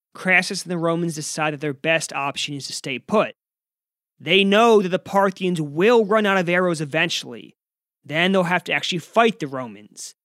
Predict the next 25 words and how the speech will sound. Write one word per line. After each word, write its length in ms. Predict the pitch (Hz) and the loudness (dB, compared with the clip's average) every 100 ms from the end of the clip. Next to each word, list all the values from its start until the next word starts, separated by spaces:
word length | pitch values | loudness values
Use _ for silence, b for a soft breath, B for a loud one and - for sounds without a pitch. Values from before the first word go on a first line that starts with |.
| _ _ _ | _ _ _
And 80 | 120 | -14
the 80 | 127 | -10
legions 640 | 139 220 226 170 208 190 | -2 0 2 2 2 0
are 200 | - 165 | -2 0
at 160 | 170 165 | 0 0
their 160 | 180 160 | -2 -2
deadliest 720 | 175 180 175 180 180 - - | 0 0 0 0 -2 -2 -12
in 140 | 185 160 | -10 -6
the 180 | 156 | -6
open 360 | - 180 175 170 | -4 -4 -2 -6
field 500 | - 170 165 156 151 | -6 -4 0 0 -2
in 140 | 139 | -6
a 80 | 139 | -8
pitched 480 | 135 - 180 - - | -10 -8 -6 -6 -8
battle 500 | 151 143 139 135 135 | -4 -2 0 -2 -4
in 220 | - 135 | -6 -14
close 400 | - - 165 - | -12 -4 -4 -4
quarters 480 | - 147 135 127 123 | -10 -8 -8 -8 -12
with 100 | 127 | -10
the 140 | 147 | -2
enemy. 420 | 160 160 120 113 - _ _ _ _ _ _ _ _ _ _ _ _ _ _ _ _ _ | 0 0 -4 -12 -20 _ _ _ _ _ _ _ _ _ _ _ _ _ _ _ _ _
That's 220 | 180 180 | -2 -2
the 120 | 160 | -4
idea 400 | 139 127 143 147 | -6 -6 -4 -4
anyway. 440 | 120 104 113 - | -4 -14 -18 -20